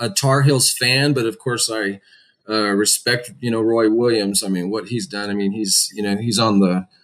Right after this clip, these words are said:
the Mount Rushmore of college coaches, you know, for sure.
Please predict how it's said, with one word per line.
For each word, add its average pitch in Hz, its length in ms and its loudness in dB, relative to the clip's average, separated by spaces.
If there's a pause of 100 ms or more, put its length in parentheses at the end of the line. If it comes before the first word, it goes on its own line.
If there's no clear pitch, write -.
(220)
the 98 60 0
Mount 104 360 4
Rushmore 104 540 2
of 98 140 0
college 110 360 0
coaches, 107 400 0
you 110 100 -2
know, 101 100 -2
for 98 160 -2
sure. 113 560 2